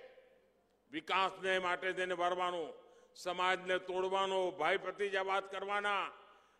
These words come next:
બાંટો અને રાજ કરો, એ રસ્તો અમને મંજૂર નથી ભાઈઓ. એ રાજનીતિ અમને મંજૂર છે. જાતિવાદના નામે લોકોને વા-, ભાંગલા પાડો,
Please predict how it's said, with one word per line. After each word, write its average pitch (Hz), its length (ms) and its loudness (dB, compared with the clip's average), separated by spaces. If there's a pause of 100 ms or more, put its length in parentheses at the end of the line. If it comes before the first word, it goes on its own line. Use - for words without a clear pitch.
(140)
બાંટો 208 340 4
અને 214 280 4
રાજ 214 320 4
કરો, 226 520 8 (440)
એ 165 120 0
રસ્તો 180 300 0
અમને 180 220 -2
મંજૂર 165 440 -4
નથી 156 240 -8
ભાઈઓ. 127 360 -8 (640)
એ 214 120 6
રાજનીતિ 285 520 6
અમને 294 240 4
મંજૂર 285 380 0
છે. 214 480 -4 (580)
જાતિવાદના 262 720 4
નામે 262 420 4
લોકોને 233 460 2
વા-, 247 340 4
ભાંગલા 214 580 4
પાડો, 233 400 4